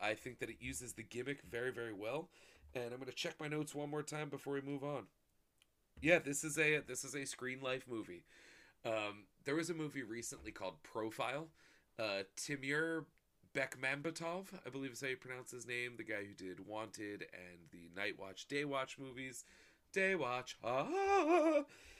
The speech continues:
He did a, uh, really, really cool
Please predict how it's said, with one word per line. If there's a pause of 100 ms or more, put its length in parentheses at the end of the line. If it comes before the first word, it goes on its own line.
(240)
He
did
a,
uh,
really,
really
cool